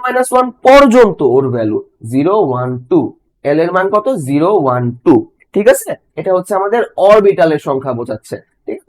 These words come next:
সরি, উপশক্তি স্তরের সংখ্যা বোঝাচ্ছে। আচ্ছা, আমি এই পাশটা একটু মুছে দিই, আপনাদের আরো কিছু জিনিস বলবো। এই যে এল এর মানগুলা আছে, এই যে এল এর মানগুলা আছে, এখানে normally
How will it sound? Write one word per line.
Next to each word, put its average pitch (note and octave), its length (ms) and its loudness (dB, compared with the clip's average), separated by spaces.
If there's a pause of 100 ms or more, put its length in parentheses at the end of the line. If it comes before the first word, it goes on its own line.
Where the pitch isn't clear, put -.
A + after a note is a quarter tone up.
সরি, E3 220 2
উপশক্তি A3 420 -2
স্তরের D3 280 2
সংখ্যা C3 260 2
বোঝাচ্ছে। A2+ 300 -6 (340)
আচ্ছা, D3+ 220 0
আমি F3 100 2 (100)
এই G3 140 6
পাশটা F3+ 260 2
একটু F#3 120 -2 (100)
মুছে D#3 220 0
দিই, D3 160 4
আপনাদের C3 240 -2 (120)
আরো D3+ 180 4
কিছু D3+ 220 -4
জিনিস B2+ 180 -2 (140)
বলবো। D#3 240 2 (420)
এই C#4+ 120 6
যে C#4 80 4 (220)
এল F#3+ 160 8
এর A3+ 80 6 (140)
মানগুলা F3+ 500 6 (180)
আছে, B2+ 200 0 (400)
এই D#3 140 2
যে E3+ 140 2
এল D3 120 4
এর F#3+ 160 2
মানগুলা C3 460 2
আছে, C#3 180 -2
এখানে D#3+ 220 2 (420)
normally E3 340 4